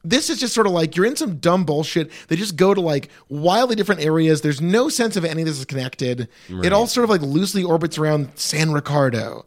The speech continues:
Speaker 2: San Lorenzo.
Speaker 1: Lorenzo?
Speaker 2: I think so.
Speaker 1: No, you're confusing the Netflix thing.
Speaker 2: Oh, is it two
Speaker 1: I
Speaker 2: different
Speaker 1: think you're conf-,
Speaker 2: towns?
Speaker 1: I know. Uh, this is a whole
Speaker 2: Wait,
Speaker 1: other
Speaker 2: why would there be two
Speaker 1: conversation.
Speaker 2: different towns?
Speaker 1: So, okay, I think we should tell people we attempted to <laughs> watch, we had the very bad idea of watching, we'll watch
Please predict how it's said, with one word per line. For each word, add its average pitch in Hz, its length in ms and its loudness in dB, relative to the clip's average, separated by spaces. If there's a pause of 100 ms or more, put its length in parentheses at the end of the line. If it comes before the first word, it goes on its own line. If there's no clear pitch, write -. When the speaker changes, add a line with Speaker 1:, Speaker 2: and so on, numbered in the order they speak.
Speaker 2:
San 101 260 -2
Lorenzo. 82 680 -2 (120)
Speaker 1:
Lorenzo? 185 640 2
Speaker 2:
I - 80 -2
think 240 340 -2
so. 85 300 -2
Speaker 1:
No, 170 80 4
you're 175 160 0
confusing 180 400 -4
the 160 80 -2
Netflix 147 500 -8 (220)
thing. 110 400 -6
Speaker 2:
Oh, 127 140 4
is 101 140 2
it 98 120 -4
two 120 140 0
Speaker 1:
I - 20 2
Speaker 2:
different 131 280 0
Speaker 1:
think 90 100 -2
you're 87 100 2
conf-, 123 180 0
Speaker 2:
towns? - 20 -4
Speaker 1:
I 143 120 0
know. 147 400 2
Uh, 135 120 -4
this 175 180 -2
is 175 100 -2
a 180 60 2
whole - 80 4
Speaker 2:
Wait, 180 100 6
Speaker 1:
other 180 100 0
Speaker 2:
why 185 120 6
would 175 80 2
there 151 100 2
be 147 40 -4
two 143 100 -2
Speaker 1:
conversation. 143 240 -2
Speaker 2:
different 135 340 -4
towns? 123 520 -4
Speaker 1:
So, - 160 0
okay, 180 200 -2
I 196 100 2
think 240 160 -4
we 254 60 -4
should 190 180 -4
tell 175 160 0
people 156 300 -2 (180)
we 202 180 0
attempted 202 520 -6 (120)
to 214 80 -2
<laughs> 175 200 -2
watch, 175 240 -2
we 175 140 0
had 254 240 -2
the 190 140 -2
very 165 400 0
bad 139 240 -4
idea 131 280 -2
of 127 100 -6
watching, 151 380 0 (300)
we'll 190 120 4
watch 202 240 2